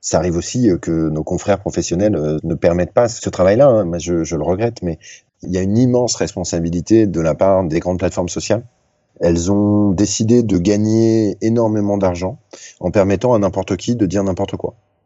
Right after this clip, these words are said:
Et en faisant ce que moi j'appelle le point Godard, une phrase de Jean-Luc Godard qui disait que,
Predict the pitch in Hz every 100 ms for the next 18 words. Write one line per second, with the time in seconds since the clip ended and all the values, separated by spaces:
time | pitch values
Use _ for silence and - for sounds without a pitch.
0 | _ - - - - 92 95 90 87 104
1 | 113 - - 85 90 90 98 95 85 92
2 | 87 92 92 - - _ _ _ _ _
3 | _ - 76 80 - 98 95 87 80 87
4 | 85 87 98 117 82 80 104 117 87